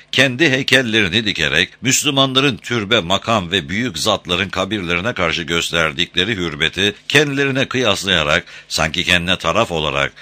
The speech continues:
gurur ve putçuluk hadisesi olarak değerlendiriyorlar diyor ve şunları ekliyordu. "Şunu özellikle ifade edeyim ki, Cumhuriyet'in ilk döneminde türbelere, zaviyelere ve belli makamlara karşı yürütülen tahribat hareketinin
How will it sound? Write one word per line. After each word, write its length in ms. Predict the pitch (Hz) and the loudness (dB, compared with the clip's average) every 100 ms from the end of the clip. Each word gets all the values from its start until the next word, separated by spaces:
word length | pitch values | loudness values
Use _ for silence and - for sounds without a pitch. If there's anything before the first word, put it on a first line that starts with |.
| - - | -20 -8
gurur 440 | 90 139 165 151 | -2 2 2 2
ve 120 | 123 113 | 0 0
putçuluk 520 | 143 123 - 131 120 | -4 -6 -4 -4 0
hadisesi 480 | 120 101 98 - 95 | 0 0 -2 -2 -4
olarak 380 | 80 80 78 | 0 0 0
değerlendiriyorlar 1120 | 78 78 78 76 82 76 82 113 76 73 76 | 2 4 2 2 0 0 -2 0 0 0 0
diyor 240 | 69 98 87 | 0 -2 0
ve 80 | 98 | -2
şunları 380 | 104 80 76 | -2 -4 0
ekliyordu. 680 | 76 67 73 69 64 64 60 - _ _ _ _ _ _ _ _ - - - - | 0 -2 -4 -6 -6 -8 -10 -14 _ _ _ _ _ _ _ _ -20 -20 -20 -4
"Şunu 280 | - 196 139 | 0 4 4
özellikle 640 | 123 104 110 82 104 95 | 4 2 2 2 2 2
ifade 460 | 90 85 82 80 80 | 0 0 0 2 2
edeyim 360 | 78 80 78 78 | 2 0 0 -4
ki, 280 | 78 76 71 - - | -2 -2 -2 -16 -6
Cumhuriyet'in 600 | 78 170 151 160 156 143 - | -2 0 2 0 0 -6 -6
ilk 220 | 190 - | -8 -2
döneminde 520 | 82 71 73 78 90 | 0 2 -2 -4 -4
türbelere, 640 | - 165 95 82 73 80 | -2 -2 0 0 0 -2
zaviyelere 760 | 76 127 131 95 117 98 107 92 | 0 2 2 2 -2 0 0 2
ve 180 | 90 73 | 0 0
belli 300 | 127 92 117 | -2 -2 -4
makamlara 600 | 92 85 95 76 85 104 | -4 -2 -2 0 -2 0
karşı 320 | 85 82 82 | 0 0 -2
yürütülen 520 | 85 82 87 80 78 | -4 -4 -2 -2 -2
tahribat 720 | 67 110 82 90 92 76 117 | 0 2 2 0 -2 0 0
hareketinin 680 | 87 90 85 85 85 85 107 | 0 -2 0 -2 -2 -2 -4